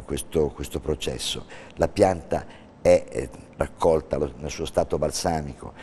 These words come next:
nel stato migliore di maturazione, stato balsamico vuol dire questo,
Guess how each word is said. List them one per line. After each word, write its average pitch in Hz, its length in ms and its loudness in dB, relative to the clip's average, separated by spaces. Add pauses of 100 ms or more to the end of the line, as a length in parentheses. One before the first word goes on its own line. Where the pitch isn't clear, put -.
(180)
nel 60 120 -6
stato - 280 -2
migliore 80 400 6
di 73 80 -2
maturazione, 76 800 -2 (480)
stato 69 240 -6
balsamico 71 440 -4
vuol 67 120 -8
dire 65 160 -10
questo, - 480 -6